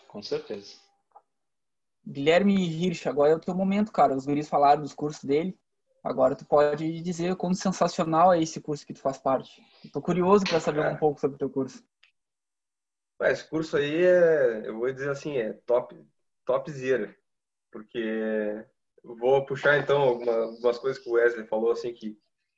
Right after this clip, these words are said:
Speaker 3: é um curso que tu pode, tem muita, muita área pra se, eh, trabalhar e muita área, vamos dizer assim, inexplorada.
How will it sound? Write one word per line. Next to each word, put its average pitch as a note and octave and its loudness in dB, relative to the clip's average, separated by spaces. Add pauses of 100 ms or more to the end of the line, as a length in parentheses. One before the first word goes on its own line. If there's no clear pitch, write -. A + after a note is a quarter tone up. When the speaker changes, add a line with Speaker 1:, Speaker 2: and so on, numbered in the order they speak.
(100)
Speaker 3:
é A#2 0
um B2 4
curso D3 -6
que D#3 -2
tu - -12
pode, D3+ 0
tem D3 -4
muita, D#3 4
muita E3+ 0
área B2 4 (300)
pra A2+ 2
se, A2+ -6
eh, G#2 0
trabalhar A2+ 4
e C#3 4
muita D#3+ 0
área, D#3+ 4 (360)
vamos C3+ -4
dizer C3+ -2
assim, D3 -4
inexplorada. D3 0